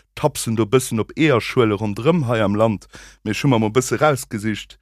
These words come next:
wofür China dann an den letzten Monaten und Jahren verantwortlich gemacht wird. Notamment, äh, hat die Cybersicherheitsagentur aus Dänemark nach am März des Jahr gewarnt, dass,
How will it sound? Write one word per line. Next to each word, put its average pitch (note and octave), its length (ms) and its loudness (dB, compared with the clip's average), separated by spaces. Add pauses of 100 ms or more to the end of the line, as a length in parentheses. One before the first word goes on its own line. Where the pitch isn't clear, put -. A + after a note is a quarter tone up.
wofür B2+ 420 2
China A#2+ 460 -2
dann G#2 260 -2
an G2+ 160 -4
den G2 140 -2
letzten G2 760 -2 (160)
Monaten A#2 400 2
und G#2 60 -2
Jahren A2 240 0
verantwortlich - 800 -4
gemacht G2 500 -2
wird. D3 300 0 (540)
Notamment, A2 640 2
äh, F#2+ 260 0
hat G2 160 0
die - 240 -16
Cybersicherheitsagentur G#2 1400 0
aus - 280 -4
Dänemark A2 500 0
nach G2 140 0
am G2 160 0
März - 460 -4 (260)
des C3 260 2
Jahr A#2+ 300 4
gewarnt, B2 680 0 (600)
dass, G2+ 160 2